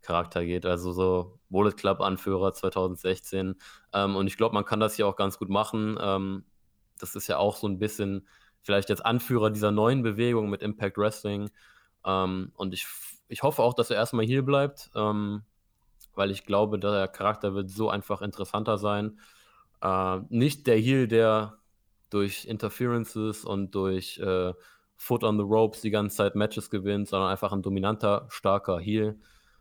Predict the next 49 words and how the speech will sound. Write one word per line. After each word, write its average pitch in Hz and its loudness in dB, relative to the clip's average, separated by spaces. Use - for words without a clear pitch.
Ähm, 87 -2
ja, 110 4
und 98 2
ich - -10
glaub, 113 2
was - -2
mich 117 -6
persönlich 110 -2
auch 98 -4
sehr 101 0
interessiert, - -10
ist 98 -4
dann 92 -2
so 95 -2
ein 95 -4
bisschen 95 -10
dieses 92 -12
Storytelling, 95 0
was 92 -2
man 95 -2
mit 95 -4
den 107 0
Young 98 0
Bucks 98 0
machen 95 -2
könnte. 95 -4
Also 98 0
das 110 0
ist 120 -4
so 110 4
die 104 2
Richtung, 110 0
die 107 -2
ich 117 -4
mir 95 0
wünschen 95 -4
würde, 92 -4
in 87 -6
die 90 -6
man 92 -2
jetzt 90 -4
in 101 -8
den 90 -2
nächsten 90 -4
Wochen 92 -2
und 85 -6
vielleicht 90 -2
auch 87 -4
Monaten 87 -2